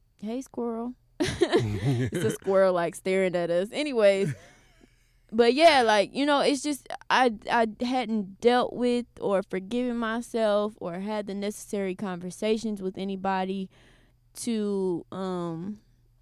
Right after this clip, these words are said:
Speaker 1: deal with that situation, because, and not only was it me not forgiving myself, it was like, well, you know, other people around me, you know, disappointing my parents and disappointing, you know, just the people closest to me that knew me and knew,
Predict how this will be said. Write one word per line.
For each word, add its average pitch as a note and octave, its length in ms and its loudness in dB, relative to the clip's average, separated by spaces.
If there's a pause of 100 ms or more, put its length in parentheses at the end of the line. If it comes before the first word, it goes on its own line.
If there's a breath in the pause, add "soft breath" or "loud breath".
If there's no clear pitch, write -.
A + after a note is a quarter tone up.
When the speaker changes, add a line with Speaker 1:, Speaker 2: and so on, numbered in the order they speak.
(300)
Speaker 1:
deal G#3 240 4
with G#3 140 0
that F3+ 180 -6
situation, G3+ 720 -4
because, F#3 340 -6
and G3 180 -8
not G3+ 160 -2
only A3+ 260 -2
was G#3 240 -2
it F3+ 100 -4
me G3+ 200 -6
not G3 220 -8
forgiving F#3+ 340 -8
myself, F#3 600 0
it F#3 100 -4
was F3+ 220 -6
like, F3+ 300 -6
well, F3+ 280 -4
you G3 140 -6
know, E3+ 320 -6 (520 soft breath)
other G3+ 260 4
people F#3 360 -6
around F#3+ 400 0
me, F3 220 -6
you F#3 100 -4
know, F3+ 160 -4
disappointing F#3 580 -6
my F3+ 160 -8
parents F#3+ 560 -4
and F#3 100 -10
disappointing, F3+ 720 -8
you F#3+ 80 -8
know, F3 320 -6 (420 soft breath)
just F#3+ 200 -6
the F#3+ 100 -2
people G#3 380 -4
closest G3 540 -2
to G3 60 -8
me F#3 140 -6
that F3 180 -8
knew G3 300 -2
me F#3 160 -4
and F3 200 -6
knew, F#3 380 -2